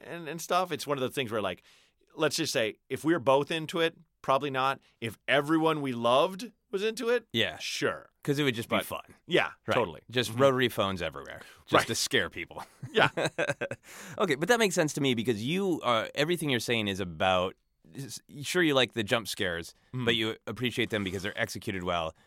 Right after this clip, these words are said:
Speaker 2: You like the psychological terror,
Speaker 1: Mm-hmm.
Speaker 2: and that's different than perky goth fun
Speaker 1: Sure, of
Speaker 2: version of
Speaker 1: course.
Speaker 2: horror.
Speaker 1: Of course.
Speaker 2: Cool.
Speaker 1: But it, but it's, it's an art to create, like, a sense of dread.
Speaker 2: Yeah.
Speaker 1: Almost like how Tarantino's whole thing is tension.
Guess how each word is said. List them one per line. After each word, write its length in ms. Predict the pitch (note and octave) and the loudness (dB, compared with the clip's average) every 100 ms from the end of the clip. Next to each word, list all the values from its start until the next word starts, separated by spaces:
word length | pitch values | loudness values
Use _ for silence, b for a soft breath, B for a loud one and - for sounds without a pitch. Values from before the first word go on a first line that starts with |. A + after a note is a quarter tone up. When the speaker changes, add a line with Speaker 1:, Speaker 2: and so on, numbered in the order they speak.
| b | b
Speaker 2:
You 100 | - | -6
like 280 | G2 F2+ D#2+ | -2 -2 -4
the 380 | - F#2 F2 E2 | -10 -8 -6 -8
psychological 680 | - G#2+ F#2 F#2+ F#2 E2+ F2+ | -4 -4 -2 0 0 -4 -10
terror, 380 | D#2+ E2 D2+ D2 - | -6 -6 -6 -8 -10
Speaker 1:
Mm-hmm. 160 | A#2+ G#2+ F2+ - | -10 -10 -12 -6
Speaker 2:
and 240 | G#2+ F#2 D#2+ | -4 -4 -4
that's 240 | F2+ E2+ | -6 -6
different 280 | - F2+ F#2 | -6 -8 -6
than 280 | F2 E2+ E2+ - _ - | -6 -6 -10 -18 _ -8
perky 320 | A#2 G2 F2+ | -6 -6 -4
goth 460 | F2 D#2+ E2 - _ _ | -2 -2 -2 -10 _ _
fun 480 | - G2 D2+ D#2 _ | -4 -2 -2 -12 _
Speaker 1:
Sure, 280 | - D#3 A#2+ - | -2 0 0 -2
of 60 | |
Speaker 2:
version 220 | G2+ F#2 | -4 0
of 60 | B2 | 0
Speaker 1:
course. 100 | F2 | -2
Speaker 2:
horror. 280 | E2+ D2 C#2+ | -8 -10 -10
Speaker 1:
Of 100 | - | -10
course. 360 | - F#2+ - - _ | -4 -4 -6 -20 _
Speaker 2:
Cool. 100 | E3+ | 2
Speaker 1:
But 80 | C#3+ | 2
it, 140 | C3+ | 4
but 140 | B2+ C3 | 2 2
it's, 180 | A2+ - | 2 -2
it's 180 | D#3 C3+ | -4 -2
an 100 | D#3 | 2
art 260 | G3 F#2 - - | 4 4 -2 -6
to 100 | B2+ | -6
create, 420 | - C3 A#2 A2+ | -2 0 0 0
like, 260 | G#2 G2 - | -4 -6 -4
a 80 | A2 | -6
sense 460 | - - A2 G2+ G#2+ | -6 -4 -4 -6 -10
of 100 | E2 | -10
dread. 440 | C#3+ F2 C2+ - _ - | -10 -8 -10 -16 _ 0
Speaker 2:
Yeah. 160 | A#2+ | 4
Speaker 1:
Almost 280 | B2 A#2 - | 4 2 -2
like 200 | A#2+ G#2+ | -2 0
how 300 | A2+ G#2 F#2+ b b b - | 0 -2 -4 b b b -4
Tarantino's 540 | D3 C#3+ B2 C#3 B2 | 0 0 0 -2 -2
whole 160 | A2 A2+ | 0 -2
thing 180 | A2+ G#2+ | -2 -6
is 120 | F#2+ | -8
tension. 440 | - G#2 F#2 C#2+ | -8 -8 -10 -14